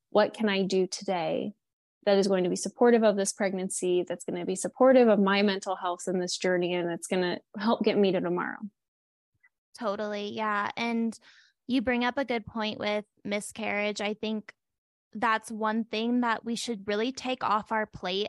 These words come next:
Speaker 2: as far as something to worry about, because
Speaker 1: Mm, mm-hmm.
Speaker 2: it's really, pr-, it's pretty much out of our control. If we're doing all of the basic level things to be a healthy human,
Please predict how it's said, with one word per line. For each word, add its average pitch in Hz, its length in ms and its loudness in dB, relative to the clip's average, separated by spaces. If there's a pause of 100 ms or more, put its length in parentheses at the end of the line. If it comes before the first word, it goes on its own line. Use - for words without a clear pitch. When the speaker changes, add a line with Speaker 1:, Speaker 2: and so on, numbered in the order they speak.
Speaker 2:
as 208 260 -4
far 208 220 -2
as 208 160 -4
something 202 400 -6
to 214 140 -8
worry 196 360 -6
about, 226 400 0
because 220 400 -4
Speaker 1:
Mm, 202 380 4
mm-hmm. 208 260 2
Speaker 2:
it's 202 300 4
really, 269 300 2
pr-, - 160 -10 (120)
it's 269 200 0
pretty 240 340 -2
much 247 220 -2
out 190 200 -2
of 214 120 -2
our 208 120 0
control. 220 540 -2
If 214 200 -6
we're 285 120 0
doing 220 520 -4 (100)
all 208 240 2
of 196 180 -8
the 202 400 -6 (1120)
basic 226 500 -2
level 220 480 0
things 202 500 -6
to 233 140 -6
be 202 160 -4
a 208 80 2
healthy 202 360 -4
human, 220 760 -4